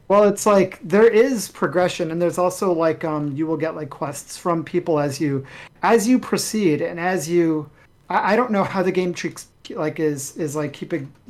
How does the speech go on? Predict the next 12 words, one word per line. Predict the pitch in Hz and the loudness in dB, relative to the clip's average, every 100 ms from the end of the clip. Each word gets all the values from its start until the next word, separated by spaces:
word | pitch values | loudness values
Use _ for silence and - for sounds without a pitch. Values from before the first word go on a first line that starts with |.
| - 185 | -8 -2
like, | 160 - | -2 0
I | 185 | 0
don't | 220 | 2
know | 190 165 | 2 2
what | 165 165 | 2 0
progress, | 180 165 160 156 170 | -2 0 0 0 -2
like, | 147 139 - - 156 | -2 -4 -10 -18 -16
how | - 160 | -4 -4
progress | 156 170 160 160 156 | -2 -4 -2 -2 -4
is | 156 | -4
actually | 156 143 160 | -4 -4 -6
defined, | 135 131 135 143 160 | -6 -6 -8 -6 -6